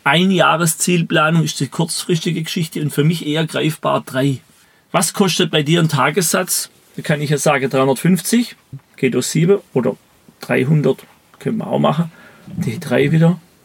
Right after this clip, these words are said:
oder siebenhundert oder vierzehnhundert oder was kostet der Tagessatz zwei acht?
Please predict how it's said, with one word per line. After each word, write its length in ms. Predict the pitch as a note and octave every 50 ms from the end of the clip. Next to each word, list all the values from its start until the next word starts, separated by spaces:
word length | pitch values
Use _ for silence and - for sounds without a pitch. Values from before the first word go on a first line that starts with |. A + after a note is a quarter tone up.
| _ _ -
oder 120 | C3+ A#2+
siebenhundert 760 | A#2+ - - C#3 C#3 D#3 D3 D#3 D#3+ D#3+ D#3 D#3 D#3 - - _ _ _ _ _ _ _ _ -
oder 520 | C#3 B2+ B2 B2 A#2+ B2+ B2 B2 B2+ - - _ _ _ _ -
vierzehnhundert 800 | - - D3 - - - E3 D3 C#3 D3+ D#3+ D3+ C#3 C3+ C#3 D#3+ - _ -
oder 400 | C#3+ C#3 C#3 C#3 C#3 C3+ C3 -
was 160 | - D3 D3+ -
kostet 280 | - D#3+ D#3+ D#3 C3+ C#3
der 60 | A#2
Tagessatz 540 | - B2+ C3 C#3 D3+ D3 - C3 A#2 - -
zwei 200 | - D3+ - -
acht? 260 | D#3 E3 - - -